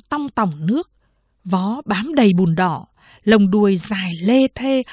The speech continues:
lấp lánh như những sợi kim tuyến. Một con ngựa đốm có ngôi sao trên trán, cùng tên lính Nhật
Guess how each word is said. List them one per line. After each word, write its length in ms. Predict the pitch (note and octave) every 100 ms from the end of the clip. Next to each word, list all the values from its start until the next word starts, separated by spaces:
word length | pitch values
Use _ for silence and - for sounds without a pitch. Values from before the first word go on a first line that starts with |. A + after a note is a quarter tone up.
| -
lấp 160 | G3+ D#4 -
lánh 320 | F3+ G3 C#4 - _
như 120 | A3+ A3
những 220 | G3 D4
sợi 300 | - A3+ - -
kim 220 | A#3 G#3+ -
tuyến. 300 | F3+ E3 G3+ - _ _ _ _ _ _ _ -
Một 160 | A#3+
con 200 | - D4+
ngựa 120 | C4 -
đốm 380 | G3 F#3+ A3 E4+ _ - _ -
có 200 | F#3+ C4+
ngôi 260 | D#4 D4
sao 240 | - C#4+ C#4
trên 240 | C4+ C4
trán, 400 | - G3+ F#3 C4+ - - -
cùng 240 | - G#3+ E3
tên 120 | B3+
lính 260 | A3+ G#3 D4
Nhật 180 | C#4